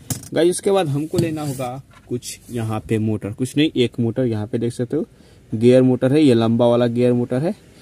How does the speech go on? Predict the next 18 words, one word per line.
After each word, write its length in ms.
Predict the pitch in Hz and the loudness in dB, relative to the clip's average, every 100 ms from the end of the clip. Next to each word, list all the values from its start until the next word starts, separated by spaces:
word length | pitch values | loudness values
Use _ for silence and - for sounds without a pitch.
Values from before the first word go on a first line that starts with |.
| - - | -20 0
ये 120 | 175 | 4
आपको 280 | 180 165 185 | 4 4 2
market 400 | 170 147 143 160 151 | 2 2 2 0 2
में 160 | 156 | 4
आराम 300 | 147 135 135 | 4 4 4
से 240 | 131 175 269 - - - - - - - - - - - - - | 2 2 0 -4 -18 -20 -20 -20 -20 -20 -20 -20 -20 -20 -20 0
मिल 220 | 131 143 | 6 8
जाएगा, 260 | 135 135 131 | 8 6 4
आराम 160 | 127 | 4
से 140 | 123 131 | 0 0
market 360 | 120 120 131 | -2 -2 -4
में, 120 | 147 143 | 0 0
local 260 | 117 123 | 0 0
market 380 | 123 123 123 131 | 0 0 -2 -4
में 160 | 156 254 - - - - - | -2 -4 -8 -16 -14 -14 -4
या 180 | 117 123 | 4 4
online 440 | - 131 131 127 | 6 4 6 4
भी 160 | 120 165 | 6 4